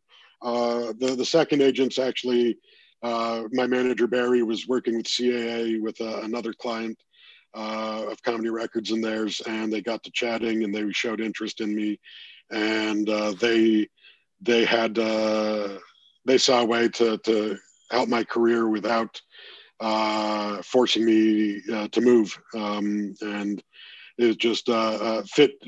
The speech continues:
better into the plan that I had for what I wanted to do with my career. And, uh, I, I made the switch, and, uh, they've been terrific. C A A is, uh, my, my team there is, is a top-notch group, and, uh,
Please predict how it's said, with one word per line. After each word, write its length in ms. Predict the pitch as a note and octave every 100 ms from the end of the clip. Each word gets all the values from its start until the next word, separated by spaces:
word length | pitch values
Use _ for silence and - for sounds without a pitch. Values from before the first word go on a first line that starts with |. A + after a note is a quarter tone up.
| G#2+
better 240 | G#2 B2+ B2+
into 160 | A#2+
the 120 | A2
plan 400 | A2 - B2 A#2+
that 100 | A2+
I 160 | A2 A2+
had 340 | A2 G#2+ G#2 - - - _ _ -
for 160 | - A#2
what 100 | A2
I 80 | A#2+
wanted 300 | A#2 A2 G2
to 80 | G2
do 120 | G#2+
with 120 | G2+
my 180 | A2+ A2+
career. 440 | A2 A2 G#2+ G2+ G#2
And, 340 | G#2 G#2 G#2
uh, 360 | G2+ G2+ G2+ G2 _ - - - -
I, 180 | A2+ G#2+
I 100 | A2+
made 200 | A2+ G2+
the 80 | A2
switch, 460 | - A#2 G#2+ - -
and, 240 | A#2 A#2
uh, 160 | B2 A#2
they've 180 | A#2+ G#2+
been 160 | A#2+
terrific. 420 | - A#2 A2 G#2+ -
C 180 | A2
A 40 | G#2+
A 340 | G#2 G#2+ G#2+ G#2+ G2+
is, 260 | F#2+ F2 G#2
uh, 300 | G2+ G2 F#2+ _ - - -
my, 180 | A2 G#2+ G2+
my 120 | A2+
team 300 | - A2+ G#2+
there 420 | G#2+ G#2+ G#2+ G2+
is, 280 | A2 G#2 F#2
is 200 | A2 F#2+
a 80 | G2+
top-notch 600 | - A#2 - A2 A2 -
group, 300 | A2 A2 G#2 G#2+
and, 300 | G2+ G2+ G2
uh, 360 | G2 G2+ G2